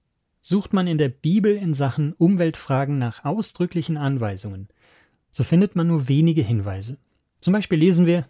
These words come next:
in erster Mose zwei, Vers fünfzehn, wie Adam von Gott in den Garten Eden gesetzt wird, mit dem Auftrag, ihn zu bebauen und zu bewahren.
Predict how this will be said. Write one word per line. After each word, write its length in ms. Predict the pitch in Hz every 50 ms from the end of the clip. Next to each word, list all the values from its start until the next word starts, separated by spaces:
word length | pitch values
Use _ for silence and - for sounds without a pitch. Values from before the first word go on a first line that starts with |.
| _ _ _ _ -
in 100 | 139 135
erster 300 | 131 127 127 - - 143
Mose 240 | 131 127 123 143
zwei, 280 | 135 - - 131 113 107
Vers 160 | - 143 -
fünfzehn, 520 | - - 147 147 - - - 151 156 180 - _ _ - _ _ _ _ _ _ _
wie 160 | - 139 135 -
Adam 380 | 135 127 143 165 196 208 196
von 240 | - - 139 123 123
Gott 400 | 139 139 190 - - - - _ _ _ _ _ -
in 80 | 151
den 120 | 175 196 185
Garten 380 | - 123 113 113 117 139 135
Eden 280 | 139 123 127 135 143 139
gesetzt 420 | 139 127 120 120 131 - - -
wird, 340 | 156 151 160 156 - - _ _ _ _
mit 120 | - 160 160
dem 120 | 160 147
Auftrag, 540 | 143 123 120 - - - 143 135 123 - _
ihn 300 | - 139 123 127 127 135 - _
zu 160 | - - - 117
bebauen 560 | 113 104 - - 117 120 135 160 175 175 - -
und 340 | 139 127 131 131 - _ -
zu 140 | - 147 131
bewahren. 540 | 143 135 123 107 92 95 98 - 113 110